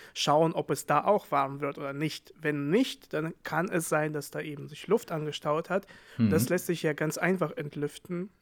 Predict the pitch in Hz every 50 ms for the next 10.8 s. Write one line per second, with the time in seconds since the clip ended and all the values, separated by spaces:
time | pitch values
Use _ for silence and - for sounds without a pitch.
0 | _ - 104 98 - 156 147 143 147 147 139 143 143 143 147 - - 147 - 160
1 | 147 - - - - - - 160 147 147 143 143 143 143 139 143 143 143 139 -
2 | - 160 156 160 165 165 - 143 143 147 143 127 107 98 95 - - 135 135 117
3 | 101 101 117 110 - 143 139 - - - - - - - - - - - 147 135
4 | 143 135 - - - 139 135 131 - 151 139 - - 165 208 - 190 165 165 160
5 | 156 - 160 151 139 139 - 143 139 135 - 151 143 143 143 139 - - 147 135
6 | - 143 135 131 131 131 135 - 170 139 135 131 131 135 - - - 139 135 135
7 | 131 139 135 131 131 139 - _ _ - - - 131 127 127 131 131 135 - 131
8 | 107 101 - 131 - - - 143 143 139 143 143 - - - - - - - -
9 | - - - - _ _ _ - - - - - - - - - - - _ -
10 | - 156 160 - 165 180 214 208 - - 175 175 175 233 262